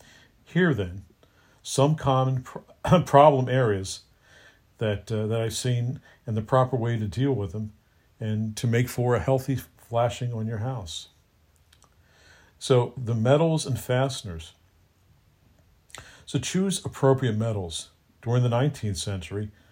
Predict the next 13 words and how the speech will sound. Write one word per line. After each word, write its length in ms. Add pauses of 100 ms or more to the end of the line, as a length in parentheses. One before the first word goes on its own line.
(420)
lead, 460 (220)
copper, 480 (240)
tern, 500 (1000)
steel 380
coated 380
with 120
a 60
kind 360
of 180
lead 460 (280)
and 160
tin 200
mixture, 480